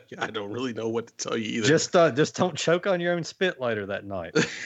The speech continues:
Speaker 1: <laughs> Uh, I, you know, I, I had my ex-girlfriend and I, we used to play games a lot.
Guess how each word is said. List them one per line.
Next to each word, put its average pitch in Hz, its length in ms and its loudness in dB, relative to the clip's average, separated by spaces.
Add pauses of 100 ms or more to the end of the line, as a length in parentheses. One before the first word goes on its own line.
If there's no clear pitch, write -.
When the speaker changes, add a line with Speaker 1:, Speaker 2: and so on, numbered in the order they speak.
(120)
Speaker 1:
<laughs> - 1400 -2 (1040)
Uh, 131 240 4
I, 123 340 2 (220)
you 117 140 -8
know, 104 100 -2
I, 107 300 0
I - 20 0
had 101 380 -4
my 98 280 -4
ex-girlfriend 98 580 -2
and 92 80 -2
I, 92 80 -2
we 90 140 0
used 92 180 -4
to 101 60 -4
play 85 200 -2
games 90 340 0
a 101 80 2
lot. 85 500 2